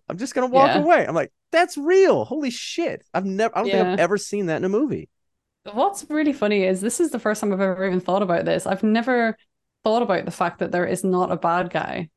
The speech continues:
Speaker 1: Yeah.
Speaker 2: There is just this situation that everybody's trying to overcome.
Speaker 1: I think that just comes from me having, like,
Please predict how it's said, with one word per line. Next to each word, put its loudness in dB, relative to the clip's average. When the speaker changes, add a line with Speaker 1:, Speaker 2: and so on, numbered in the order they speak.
Speaker 1:
Yeah. -8
Speaker 2:
There 4
is 0
just -2
this 0
situation -2
that -2
everybody's -2
trying -2
to -2
overcome. -4
Speaker 1:
I -4
think 2
that -2
just -4
comes -2
from -4
me -4
having, -4
like, -6